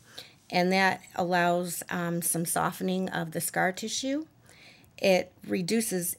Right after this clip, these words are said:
itching that we get with the scar tissue. It releases contractures, and it's actually allowed for some people that weren't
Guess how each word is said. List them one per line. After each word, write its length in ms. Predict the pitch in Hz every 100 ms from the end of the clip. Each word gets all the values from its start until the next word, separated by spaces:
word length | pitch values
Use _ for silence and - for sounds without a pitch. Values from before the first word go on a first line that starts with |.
| -
itching 560 | 214 214 254 262 262 -
that 240 | 180 180 190
we 100 | 180
get 260 | 185 185
with 180 | 185 165
the 60 | 175
scar 320 | - 180 175
tissue. 520 | 185 185 - 196 269 - _ - - - _ _ -
It 280 | 196 190 -
releases 480 | 190 190 202 196 175
contractures, 1120 | - 185 - 175 160 - - 240 277 285 - - _ _ - - -
and 380 | 185 180 185 -
it's 560 | 185 180 - - - -
actually 440 | 196 214 226 220
allowed 360 | 180 190 180 175
for 140 | -
some 240 | 175 196 208
people 300 | 208 180 175
that 240 | 165 -
weren't 300 | 202 190